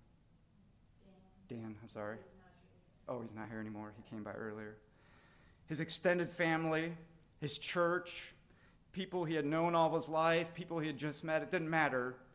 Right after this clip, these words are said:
He loved to serve others. In fact, I would like to do this. If Dad ever served you, not because he had to or because he was getting paid for it, if he served you, would you raise your hand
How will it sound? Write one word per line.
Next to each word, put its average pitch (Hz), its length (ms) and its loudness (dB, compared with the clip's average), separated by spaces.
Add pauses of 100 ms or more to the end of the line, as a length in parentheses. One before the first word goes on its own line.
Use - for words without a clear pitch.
(300)
He 147 60 -6
loved 127 260 -2
to - 40 -12
serve 131 280 -8
others. 107 300 -6
In 127 80 -8
fact, 165 420 2 (500)
I 156 100 4
would 180 120 2
like 160 180 6
to 151 60 -6
do 151 160 0
this. 123 480 0
If - 180 -8
Dad 190 280 4
ever 180 200 4
served 170 440 0
you, 139 180 0
not 160 240 2
because 190 320 4
he 180 100 0
had 170 360 4
to 175 80 -4
or 170 40 0
because 156 340 -6
he 147 100 -6
was 135 100 -6
getting 131 220 -4
paid 131 260 -6
for 127 180 -4
it, 123 40 -4
if 123 80 -10
he 165 100 -6
served 156 340 -4
you, 147 120 -4
would 143 120 -4
you 131 80 -8
raise 139 220 -2
your 123 100 -6
hand 131 320 -6